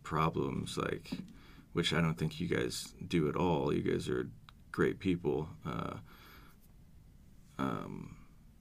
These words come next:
I think just, like, stepping back a little bit and, and letting, letting things happen and just being okay with, with the results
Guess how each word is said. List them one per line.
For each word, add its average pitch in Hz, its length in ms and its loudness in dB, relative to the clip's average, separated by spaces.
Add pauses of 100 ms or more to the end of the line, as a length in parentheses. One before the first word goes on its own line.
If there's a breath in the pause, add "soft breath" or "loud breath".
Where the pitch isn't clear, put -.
(2000)
I 90 60 -4
think 90 240 2
just, 87 240 4
like, 76 340 4 (160)
stepping 82 640 2
back 78 340 2
a 67 60 2
little 78 280 4
bit 131 360 4
and, 85 300 0
and 69 240 0
letting, 82 500 2 (1800 loud breath)
letting 80 300 4
things 85 240 4
happen 85 640 2
and 85 180 4
just 85 500 0
being 85 320 6
okay 82 420 2
with, - 540 -2 (1200 soft breath)
with - 180 0
the 85 80 2
results - 800 0